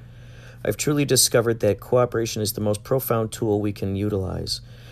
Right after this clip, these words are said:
Every one of us is dependent on another. Every organism thrives or starves depending on the nutrition found in the area it grows.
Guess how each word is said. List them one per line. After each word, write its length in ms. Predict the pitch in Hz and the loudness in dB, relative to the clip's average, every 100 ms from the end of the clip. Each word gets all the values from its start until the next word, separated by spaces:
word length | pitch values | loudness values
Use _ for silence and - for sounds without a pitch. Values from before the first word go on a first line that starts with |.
| - - | -20 2
Every 200 | 127 143 | 4 6
one 160 | 151 135 | 6 6
of 100 | 127 | 6
us 260 | 117 - | 6 4
is 260 | - 107 98 | 2 0 0
dependent 680 | - - - - 131 131 - - - - | -4 -8 -6 -2 0 0 -2 -8 -14 -2
on 420 | 113 110 110 110 - - - - | 2 4 4 0 -6 -14 -6 -2
another. 680 | 113 110 117 104 87 - - - - - | 0 2 4 4 2 -2 -12 -18 -20 -4
Every 160 | 120 127 | 2 4
organism 540 | 120 131 123 110 107 | 4 4 2 2 0
thrives 680 | 98 - 117 104 104 - - - - - - - - - | -2 0 4 4 2 0 -4 -6 -18 -18 -18 -20 -18 -2
or 160 | 107 113 | 2 4
starves 580 | - - 117 107 98 - | 4 4 4 4 2 -2
depending 420 | 98 123 117 117 | -4 -2 0 0
on 100 | 110 | 0
the 60 | |
nutrition 520 | 110 107 - 120 - 104 | 0 -2 -2 -4 -2 -2
found 260 | 104 104 | 0 0
in 80 | 104 | 2
the 140 | 101 | 2
area 260 | 101 107 104 | 2 2 2
it 100 | 95 | 0
grows. 580 | 104 107 92 92 - | 2 4 4 2 -6